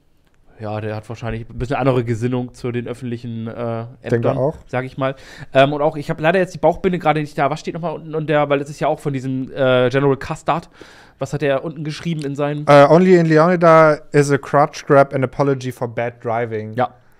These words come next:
Speaker 1: Also, soll halt einfach heißen,
Speaker 2: Die
Speaker 1: wenn ihr
Speaker 2: Stimmung scheint auch ein bisschen aufgeheizt
Speaker 1: Ja,
Speaker 2: zu sein.
Speaker 1: genau.
Speaker 2: Also vielleicht sind die N P Cs auch ein bisschen aggressiver im Straßenverkehr
Speaker 1: Ja,
Speaker 2: vielleicht.
Speaker 1: also,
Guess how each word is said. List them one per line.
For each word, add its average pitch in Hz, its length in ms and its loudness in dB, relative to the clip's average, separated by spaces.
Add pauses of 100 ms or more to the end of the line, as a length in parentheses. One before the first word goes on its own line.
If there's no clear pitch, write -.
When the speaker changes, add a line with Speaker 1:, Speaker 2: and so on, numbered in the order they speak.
(300)
Speaker 1:
Also, 131 420 4 (280)
soll 143 180 6
halt 151 120 6
einfach 139 220 2
heißen, 143 280 2
Speaker 2:
Die 135 60 2
Speaker 1:
wenn 139 80 2
ihr 143 160 2 (160)
Speaker 2:
Stimmung 202 260 2
scheint 170 240 -4
auch 156 80 0
ein 160 60 -4
bisschen 156 200 -6
aufgeheizt 135 460 -2
Speaker 1:
Ja, 165 240 2
Speaker 2:
zu 170 40 2
sein. - 120 2
Speaker 1:
genau. 147 80 2
Speaker 2:
Also 127 140 2
vielleicht 165 220 -2
sind 175 100 -6
die 170 80 -2
N 165 120 -4
P 170 100 -6
Cs 175 180 -6
auch 165 100 -6
ein 151 100 -6
bisschen 190 260 -4
aggressiver 151 500 0
im 131 80 0
Straßenverkehr 131 760 -4 (100)
Speaker 1:
Ja, 135 100 -2
Speaker 2:
vielleicht. 107 360 -6
Speaker 1:
also, 131 340 0